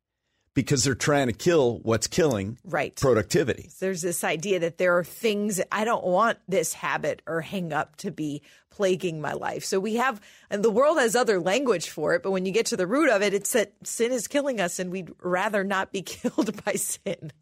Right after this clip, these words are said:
Speaker 1: What are some extreme measures we can take to kill what is killing us? Think about it. Think about what you're up against right now. Make this personal.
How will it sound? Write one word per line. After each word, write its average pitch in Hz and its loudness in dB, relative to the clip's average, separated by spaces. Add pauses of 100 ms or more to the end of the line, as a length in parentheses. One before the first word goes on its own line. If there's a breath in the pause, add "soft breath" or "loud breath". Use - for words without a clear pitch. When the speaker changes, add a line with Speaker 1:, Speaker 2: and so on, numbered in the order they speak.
(120)
Speaker 1:
What 147 4
are 196 4
some 185 2
extreme 135 2
measures 120 4
we 104 2
can 87 -4
take 95 0
to 82 -8
kill 80 0
what 78 -2
is - -4
killing 71 -4
us? - -14 (960)
Think 127 0
about 76 -2
it. - -20 (400)
Think 143 2
about 160 2
what 135 4
you're 113 2
up 107 -2
against 80 -6
right 76 -4
now. 67 -14 (120)
Make 113 0
this 156 2
personal. - -2